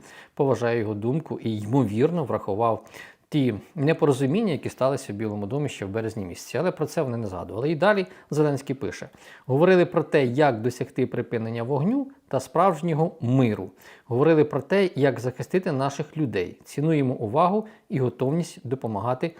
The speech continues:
найближенню миру. Деталі згодом», сказав Зеленський. Я думаю, що, можливо, більше він повідомить чи сьогодні, чи завтра. Але я роблю висновки про те, що зустріч була справді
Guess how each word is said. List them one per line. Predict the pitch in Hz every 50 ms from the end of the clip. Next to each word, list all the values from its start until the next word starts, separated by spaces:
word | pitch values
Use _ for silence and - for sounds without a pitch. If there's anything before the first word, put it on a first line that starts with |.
| - - _ _ -
найближенню | 190 185 151 117 127 135 117 123 135 143 147 147 - -
миру. | - 120 117 107 95 - - - _ _ - - - - _ -
Деталі | - 113 123 139 135 139 139 143 156 170 175 175 175 - _ -
згодом», | 156 120 - 110 98 98 90 - - - - _ _ _ _ _
сказав | _ - - 135 120 131 131 113
Зеленський. | 127 160 220 254 254 - - - 143
Я | 147 147
думаю, | 135 139 131 127 123 117
що, | - - - - 107
можливо, | 98 104 117 110 113 123 139 123 110 101
більше | 95 104 175 208 - - -
він | 110 123 135
повідомить | 127 - 110 104 110 110 110 113 107 101 95 - _ -
чи | - - 120
сьогодні, | - - 117 107 165 208 190 151 104
чи | - - 101
завтра. | - 127 147 156 - - - _ _
Але | - - 131 131 135
я | 135 160 190
роблю | 180 147 131 131 123
висновки | 135 135 135 - 127 113 - 127
про | - - 131
те, | - - 202 214
що | 214 - - 139 123 117 - -
зустріч | 117 117 156 151 - - 113 104
була | 104 107 110 110 104
справді | - - - - 117 107 98 98 87 87